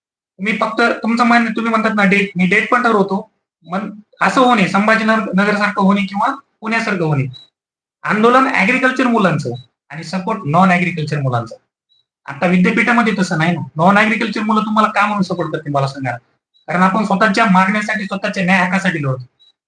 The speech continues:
त्यामुळे तसं करू नका, एक विनंती आहे. आणि मला विश्वास आहे की तुम्ही येणार आणि शंभर टक्के येणारच. Never give up, सगळ्यांनी यार एक दिवस.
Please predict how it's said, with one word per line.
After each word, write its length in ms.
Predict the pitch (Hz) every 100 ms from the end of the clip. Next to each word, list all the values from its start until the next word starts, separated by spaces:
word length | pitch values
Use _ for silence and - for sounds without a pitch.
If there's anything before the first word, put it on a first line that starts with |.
| _
त्यामुळे 220 | 160 185 196
तसं 180 | 208 220
करू 200 | 220 247
नका, 300 | 208 202 240 -
एक 100 | 170
विनंती 380 | 185 220 240 226
आहे. 340 | 190 190 - _ _ _
आणि 140 | 147 196
मला 180 | 220 233
विश्वास 400 | 233 262 247 226
आहे 160 | 160
की 60 | 185
तुम्ही 260 | 208 220
येणार 180 | 214 220
आणि 340 | 214 202 220 233 _ _ 175
शंभर 300 | 165 220 220
टक्के 200 | 196 185
येणारच. 440 | 170 135 117 - - - _ _ _ _ _ _ _ _ 151
Never 220 | 160 175
give 200 | 156 143
up, 60 | 135
सगळ्यांनी 420 | 160 165 165 165
यार 160 | 160
एक 140 | 151 139
दिवस. 360 | 123 117 -